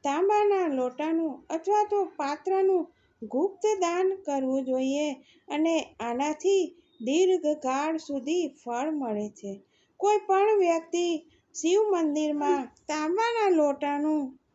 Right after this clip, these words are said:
ગુપ્ત રીતે દાન કરવાથી તમારી મનોકામના પૂર્ણ થવામાં સહાયતા મળે છે.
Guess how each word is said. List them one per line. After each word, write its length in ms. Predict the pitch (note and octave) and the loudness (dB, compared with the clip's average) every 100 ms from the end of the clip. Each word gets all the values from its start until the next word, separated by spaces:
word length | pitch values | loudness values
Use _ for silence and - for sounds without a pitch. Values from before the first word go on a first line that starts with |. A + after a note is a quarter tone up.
| _ _ _ | _ _ _
ગુપ્ત 360 | G#3 F4+ - - A4 | 0 0 0 0 2
રીતે 400 | F#4+ E4+ D4 C#4 | 2 2 -2 -2
દાન 440 | B3+ A#3 C4+ F4 | -4 -4 -2 -4
કરવાથી 880 | F4+ D4 A#3 A#3 A3+ A3+ B3 A#3+ A3+ _ _ | -4 -4 -4 -6 -8 -8 -8 -8 -14 _ _
તમારી 560 | B3 A#3+ B3+ D#4+ G4+ G#4 | -8 -6 -2 0 2 2
મનોકામના 880 | E4+ C4+ C4 C#4 C#4 E4 F#4+ F#4 E4+ | 2 0 -2 -4 -4 -2 0 0 -2
પૂર્ણ 460 | D#4+ D#4 G4 G4+ D#4 | -2 0 0 0 -2
થવામાં 720 | C4 A3+ A#3 A#3+ C4 C#4 B3+ _ _ _ _ _ _ _ _ _ _ | -6 -8 -6 -6 -6 -6 -8 _ _ _ _ _ _ _ _ _ _
સહાયતા 760 | - A#3 G#3 A3 B3+ C4+ G#4+ | -6 -6 -4 -4 -6 -6 -8
મળે 380 | D#4+ A3+ G3 F#3+ | -6 -6 -6 -8
છે. 320 | F#3+ - F#3 | -10 -16 -18